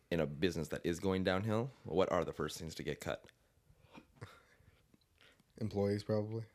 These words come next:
Speaker 1: True.
Speaker 2: Hel-, uh, healthcare,
Speaker 1: Maybe.
Speaker 2: apparently.
Speaker 1: Yeah.
Speaker 2: Um, yeah, so the Dundies are just an award show that Michael hosts. No one else likes it.
Speaker 1: Mm-hmm.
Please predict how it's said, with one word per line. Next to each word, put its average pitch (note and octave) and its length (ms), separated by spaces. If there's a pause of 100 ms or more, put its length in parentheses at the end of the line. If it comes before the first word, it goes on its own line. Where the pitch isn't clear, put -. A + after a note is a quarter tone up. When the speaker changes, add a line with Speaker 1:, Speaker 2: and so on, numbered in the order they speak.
(480)
Speaker 1:
True. - 120 (1300)
Speaker 2:
Hel-, G#2 180
uh, A2+ 60
healthcare, C3 380
Speaker 1:
Maybe. F#2+ 40
Speaker 2:
apparently. F#2+ 500
Speaker 1:
Yeah. F2 340 (360)
Speaker 2:
Um, F#2+ 680 (1400)
yeah, C#3 160
so G#2+ 160
the A2 100
Dundies A#2+ 380
are C3 80
just A#2 180
an B2 80
award G#2+ 300
show A2 180
that G2+ 80
Michael G#2+ 320
hosts. G2 600 (260)
No G#2+ 140
one A2 80
else G#2+ 200
likes F2+ 220
it. F#2 160 (160)
Speaker 1:
Mm-hmm. F2 280